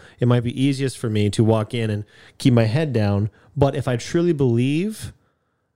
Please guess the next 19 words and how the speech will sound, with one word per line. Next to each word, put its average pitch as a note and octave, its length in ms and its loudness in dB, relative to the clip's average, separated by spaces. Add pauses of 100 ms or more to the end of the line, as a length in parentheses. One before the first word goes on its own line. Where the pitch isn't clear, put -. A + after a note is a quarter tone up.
(120)
that A#2 140 -2
there A#2+ 100 4
should C3+ 160 -4
be A#2+ 120 4
less A2+ 300 -4
suffering, E3+ 640 -6 (300)
and A#2+ 100 2
that's A#2 180 2
my B2 140 -4
life's A#2 300 -2
purpose, F#3+ 540 -4
that C3 120 -6
means B2+ 240 -2 (160)
pick D#3 220 -6
your C#3 80 0
head C#3+ 160 -6
up C3 160 -10
and G2+ 100 -10
smile. A#2 640 -4